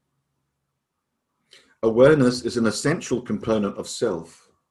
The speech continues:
but without self, awareness really has no meaning.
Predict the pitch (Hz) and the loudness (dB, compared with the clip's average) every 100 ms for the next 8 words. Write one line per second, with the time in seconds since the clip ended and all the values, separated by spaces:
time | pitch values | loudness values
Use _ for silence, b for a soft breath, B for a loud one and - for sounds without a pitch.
0 | _ _ _ _ 113 117 113 151 160 - | _ _ _ _ -2 2 4 4 2 -4
1 | - 156 107 - - 110 110 127 120 110 | 0 2 2 -2 -10 -4 2 2 2 -4
2 | - 127 131 95 95 98 101 92 101 104 | -2 -2 0 -2 -2 -6 -4 -4 -4 -4
3 | 87 80 | -8 -12